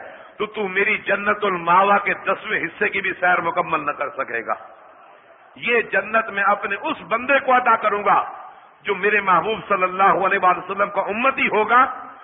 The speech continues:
اور وہ انتہائی ناقص نماز، دو رکعت نماز میری بارگاہ میں حاضر ہو کر ادا کرے گا۔ اس کی نماز میں طرح طرح کے خیالات بھی ہوں گے،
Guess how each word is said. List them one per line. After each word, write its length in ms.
اور 340
وہ 140
انتہائی 600
ناقص 600
نماز، 420
دو 160
رکعت 300
نماز 420
میری 340
بارگاہ 420
میں 160
حاضر 360
ہو 140
کر 160
ادا 240
کرے 320
گا۔ 100
اس 160
کی 120
نماز 340
میں 100
طرح 240
طرح 220
کے 140
خیالات 500
بھی 140
ہوں 200
گے، 120